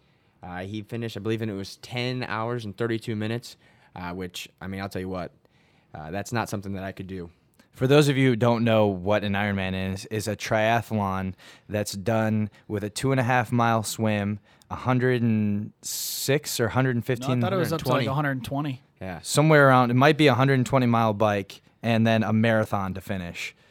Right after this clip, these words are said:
Speaker 2: So an incredible feat for anybody. And this was his first one,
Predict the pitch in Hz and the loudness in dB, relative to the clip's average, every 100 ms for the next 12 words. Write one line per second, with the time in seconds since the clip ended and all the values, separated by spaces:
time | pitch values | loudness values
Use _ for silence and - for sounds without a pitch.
0 | _ _ - 110 104 101 - - 110 117 | _ _ 0 2 2 -2 -10 -6 -4 0
1 | 123 127 139 120 110 - 110 - 110 98 | 0 6 6 6 0 0 -2 -2 -6 -2
2 | 113 101 98 95 90 - _ _ - 113 | -2 -2 -4 -4 -10 -18 _ _ -4 0
3 | 104 101 98 120 120 123 131 117 120 107 | 0 -2 -2 -2 -2 -2 -2 -2 0 -2
4 | - 110 107 101 | 0 0 0 -4